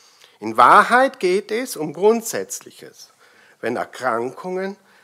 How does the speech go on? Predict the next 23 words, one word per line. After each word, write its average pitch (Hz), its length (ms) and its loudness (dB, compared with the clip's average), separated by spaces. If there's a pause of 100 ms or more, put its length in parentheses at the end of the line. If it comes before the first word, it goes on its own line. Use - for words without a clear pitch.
(140)
Krankheiten, 160 1040 -2 (380)
Leid, 113 760 0 (440)
Ängste, 151 800 -6
Sorgen, 123 640 -6
den 113 160 -12
Lebensalltag 190 1400 -6 (580)
plötzlich 143 540 -6
verändern. 110 560 -14 (260)
Zudem 131 460 -14
sind 160 340 -16
wir 160 120 -14
hier. 104 400 -16 (400)
Das - 160 -20
hast 117 200 -18
du 139 120 -10
sehr 120 300 -10
klar 101 360 -14
gesagt. - 460 -18 (840)
Von 147 200 -2
der 131 100 -2
Geburt 170 720 0 (140)
als 120 260 -6
Neonatologe 156 960 -2